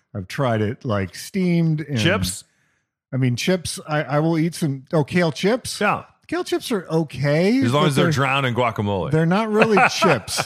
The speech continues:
Speaker 1: They're just sort of like, you know,
Speaker 2: Yeah.
Speaker 1: kale papers.
Speaker 2: Yeah.
Speaker 1: But no, I think it's, it's an interesting way to look at it. I have, uh, I tried that meal prep stuff for a little while. It's a-,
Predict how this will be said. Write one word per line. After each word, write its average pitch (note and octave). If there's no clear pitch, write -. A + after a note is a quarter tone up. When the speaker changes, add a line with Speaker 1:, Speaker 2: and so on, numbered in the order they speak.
Speaker 1:
They're C#3+
just D#3+
sort E3
of D3+
like, C3
you C3
know, G#2+
Speaker 2:
Yeah. A#2+
Speaker 1:
kale D3
papers. G2
Speaker 2:
Yeah. F2+
Speaker 1:
But F3
no, A#3
I G3+
think C4+
it's, A3
it's A#3+
an F4+
interesting F#3
way B2+
to G#2+
look F#2+
at F2+
it. D3
I F#3+
have, G#3+
uh, D3
I D#3
tried F3
that D3+
meal D3+
prep D#3+
stuff D#3+
for C3+
a A#2+
little B2
while. C#3+
It's D#3+
a-, E3+